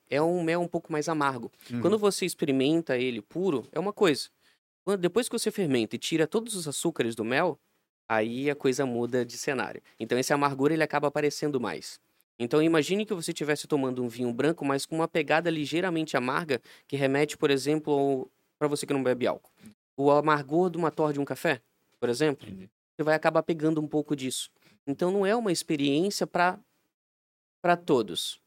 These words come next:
Speaker 1: Alguns podem gostar. Eu particularmente não acho tão interessante assim.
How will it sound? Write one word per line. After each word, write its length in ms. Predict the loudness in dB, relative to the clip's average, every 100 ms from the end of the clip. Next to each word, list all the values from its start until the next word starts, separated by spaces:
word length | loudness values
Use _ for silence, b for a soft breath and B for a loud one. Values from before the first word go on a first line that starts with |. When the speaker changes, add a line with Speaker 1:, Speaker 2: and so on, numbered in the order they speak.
| _ 2
Speaker 1:
Alguns 380 | 2 4 0 2
podem 280 | 0 0
gostar. 460 | -2 -4 2 0 0 _ -2
Eu 120 | 0
particularmente 720 | 0 0 0 0 0 -2 -4
não 160 | -4 -2
acho 240 | -4 -4
tão 180 | -6 -4
interessante 560 | -4 -8 -8 -10 -10
assim. 300 | -10 -8 -8